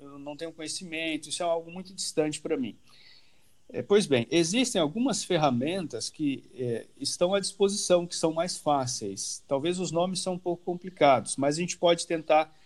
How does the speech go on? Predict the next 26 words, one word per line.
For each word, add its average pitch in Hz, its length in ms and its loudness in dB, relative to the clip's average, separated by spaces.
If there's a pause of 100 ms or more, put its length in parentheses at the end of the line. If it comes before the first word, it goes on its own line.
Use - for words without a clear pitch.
(140)
destrinchar 160 560 0
aqui 156 160 -6
alguma 156 240 -6
coisa 151 260 -6
bem 160 240 -6
simples, 147 500 -6
assim, 151 300 -4
para 151 200 0
aquela 202 260 0
pessoa 165 440 -2
que, 151 260 -4 (520)
é, 120 220 -2
quer 185 280 0
ter 208 180 4
uma 185 160 -2
compreensão 156 520 -4
mais 160 160 -4
profunda 151 400 -4
da 147 80 -2
palavra 143 380 -2
de 165 100 -10
Deus. 120 400 -6
Essas 196 300 0
ferramentas, 175 600 4
elas 160 300 0
envolvem 170 580 -2